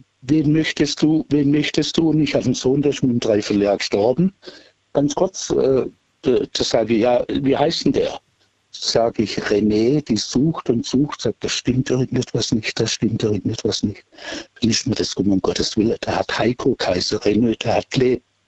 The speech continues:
Den Heiko hat ihn gefunden, der hat mir Sachen gesagt, also die wusste ich nicht, gell. Und dann mein, äh, Schwiegervater und mein Großvater.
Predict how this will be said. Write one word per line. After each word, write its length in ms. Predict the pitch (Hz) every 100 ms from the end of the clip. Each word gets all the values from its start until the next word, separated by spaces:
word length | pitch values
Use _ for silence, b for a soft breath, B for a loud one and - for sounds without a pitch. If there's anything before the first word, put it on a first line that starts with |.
| _ _ _ _ _ _ _ _ -
Den 160 | 113
Heiko 500 | 113 123 127 180 185
hat 140 | - 123
ihn 140 | 120
gefunden, 480 | 120 - - 139 160
der 120 | 139
hat 120 | 120 117
mir 120 | 127
Sachen 360 | - 98 -
gesagt, 540 | 139 147 165 160 _ -
also 640 | 123 - 123 120 113 107 -
die 220 | 123 117
wusste 320 | 117 131 - -
ich 260 | 165 - -
nicht, 500 | 165 151 - - -
gell. 320 | 80 98 120 - B B B B _ _ _ _
Und 340 | 120 127 131 120
dann 140 | 120
mein, 380 | 120 104 98 104
äh, 260 | - 101 92
Schwiegervater 840 | - - 147 151 170 - 185 220 226 _ _ _ _ _ _ _ _ _ _ _
und 140 | 139 156
mein 280 | 160 175 - _ -
Großvater. 760 | - 120 123 - 92 80 92